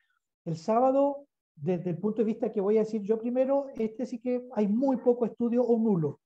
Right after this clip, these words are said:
¿no? A excepción de la hermana Juárez. El sábado está en el séptimo día, pero el día que le antecede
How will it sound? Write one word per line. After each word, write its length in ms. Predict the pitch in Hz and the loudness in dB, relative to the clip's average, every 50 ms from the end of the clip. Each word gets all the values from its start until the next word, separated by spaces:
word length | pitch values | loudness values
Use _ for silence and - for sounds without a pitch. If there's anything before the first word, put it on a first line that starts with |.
| _ _ _ _ _ - | _ _ _ _ _ -10
¿no? 280 | - 165 190 233 247 - - | -6 -4 -4 -4 -6 -4 -4
A 80 | 185 | -4
excepción 380 | 180 - - 165 160 - 202 180 | -4 -4 -6 -8 -6 -4 -4 -2
de 80 | 196 | -2
la 60 | 190 185 | -2 -2
hermana 240 | 185 190 190 190 | -2 -4 -6 -6
Juárez. 300 | 180 - - 160 131 139 - _ _ _ _ _ _ _ _ _ _ _ _ _ _ _ _ _ _ _ _ _ _ _ _ - | -6 -6 -6 -8 -8 -10 -14 _ _ _ _ _ _ _ _ _ _ _ _ _ _ _ _ _ _ _ _ _ _ _ _ -4
El 140 | 190 180 | -4 -4
sábado 560 | - - - 226 233 254 262 262 269 269 269 262 | -4 -2 0 2 2 4 4 4 4 2 2 0
está 240 | 214 196 - - | -2 -4 -4 -4
en 80 | 214 214 | -4 -4
el 80 | 220 214 | -4 -4
séptimo 460 | - 226 214 - 233 208 202 202 190 | -4 -4 -4 -4 -6 -4 -4 -4 -4
día, 240 | 202 214 190 143 139 139 - _ _ _ _ _ _ _ _ _ _ _ _ | -4 -4 -4 -6 -8 -10 -16 _ _ _ _ _ _ _ _ _ _ _ _
pero 180 | - 175 170 175 | -4 -2 -2 0
el 180 | 175 170 165 165 | -2 -2 -2 -2
día 220 | 202 226 233 226 | 0 -2 -2 -2
que 160 | 233 240 214 | -4 -6 -6
le 80 | 202 196 | -4 -4
antecede 760 | 185 185 - 185 160 160 - 185 202 220 233 240 247 254 240 | -6 -8 -10 -12 -12 -8 -6 -2 0 2 2 2 0 -2 -4